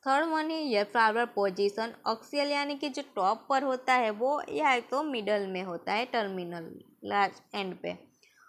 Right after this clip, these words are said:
अ, फोर्थ इज पोर शेप, पोर शेप यानी कि जो उनका ये जो बाहर का जो आवरण है उसे बोलते हैं पोर शेप, जो इन्फ्लेटेड है और कंस्ट्रिक्टेड है।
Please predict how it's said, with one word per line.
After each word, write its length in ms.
अ, 300
फोर्थ 280
इज 180
पोर 340
शेप, 460
पोर 180
शेप 260
यानी 220
कि 140
जो 180
उनका 380
ये 260
जो 240
बाहर 300
का 180
जो 140
आवरण 440
है 180
उसे 300
बोलते 320
हैं 100
पोर 260
शेप, 380
जो 120
इन्फ्लेटेड 720
है 180
और 200
कंस्ट्रिक्टेड 720
है। 180